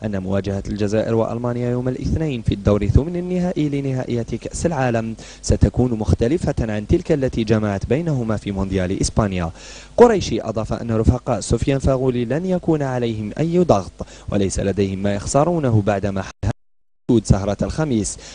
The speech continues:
بافتكاك بطاقة العبور إلى الدور الثاني على حساب منتخب روسيا. وأضاف قائلاً:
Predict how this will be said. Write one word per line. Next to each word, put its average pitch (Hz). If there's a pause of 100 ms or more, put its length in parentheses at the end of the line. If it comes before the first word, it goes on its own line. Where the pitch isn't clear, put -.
(180)
بافتكاك 104
بطاقة 123
العبور 123
إلى 101
الدور 120
الثاني 107 (260)
على 110
حساب 95
منتخب 156
روسيا. 98 (1080)
وأضاف 120
قائلاً: 113